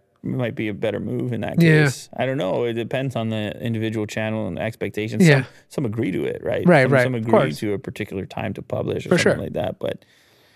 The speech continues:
Speaker 1: yeah, I don't know. Maybe the whole thing eats itself. Maybe nobody pays attention to anything because of all these mechanical components. Uh,
Speaker 2: But
Speaker 1: it
Speaker 2: are these mechanical components? Are these components being set up by the whole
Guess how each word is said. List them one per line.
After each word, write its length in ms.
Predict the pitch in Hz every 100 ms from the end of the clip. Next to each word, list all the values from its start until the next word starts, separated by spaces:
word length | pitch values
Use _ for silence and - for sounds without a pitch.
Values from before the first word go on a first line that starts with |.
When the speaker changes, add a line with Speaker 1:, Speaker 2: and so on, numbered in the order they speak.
| _ _ _ _ -
Speaker 1:
yeah, 560 | 139 160 160 156 156 151
I 60 |
don't 100 | 147
know. 140 | 120 110
Maybe 240 | 117 143
the 100 | 127
whole 140 | 123 120
thing 240 | 135 117
eats 280 | 87 123 -
itself. 640 | 113 - 110 107 107 - _
Maybe 220 | 123 120 123
nobody 340 | 120 120 117
pays 220 | 120 117
attention 380 | 110 120 107 110
to 40 | 110
anything 300 | 117 110 104
because 320 | 107 113 104
of 100 | 107
all 180 | 107 104
these 340 | 104 98 -
mechanical 600 | 87 107 117 107 107 110
components. 560 | 104 104 104 104 110 -
Uh, 320 | 104 - - - _ _ _ _ _ _
Speaker 2:
But 100 | 175 175
Speaker 1:
it 20 |
Speaker 2:
are 40 |
these 140 | 202 196
mechanical 380 | 180 175 185 -
components? 320 | - 208 175
Are 40 | 151
these 140 | 156
components 420 | 165 147 151 147
being 240 | - 147 139
set 200 | - 139
up 160 | 135
by 320 | - 131 131 131
the 120 | 127
whole 260 | 131 131